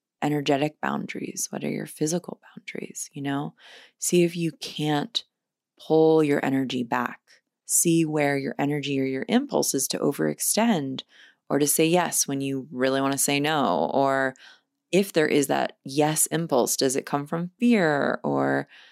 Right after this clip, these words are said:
people-pleasing compulsion or wanting to feel wanted in order to feel worthy? All of these things, do, just do some examination.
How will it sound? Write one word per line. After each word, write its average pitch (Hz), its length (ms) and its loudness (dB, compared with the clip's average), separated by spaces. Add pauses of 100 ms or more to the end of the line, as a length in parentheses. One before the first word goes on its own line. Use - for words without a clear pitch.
(420)
people-pleasing 170 880 2
compulsion 135 840 -2
or 139 460 0
wanting 147 440 2
to 180 100 -4
feel 196 300 2
wanted 185 680 2
in 135 140 0
order 135 220 -2
to 180 100 -4
feel 185 240 0
worthy? 196 420 2
All 175 280 2
of 214 100 0
these 170 180 -2
things, 151 220 -4
do, 233 180 0
just - 340 -2
do 370 140 2
some 403 240 -2
examination. 220 1000 -2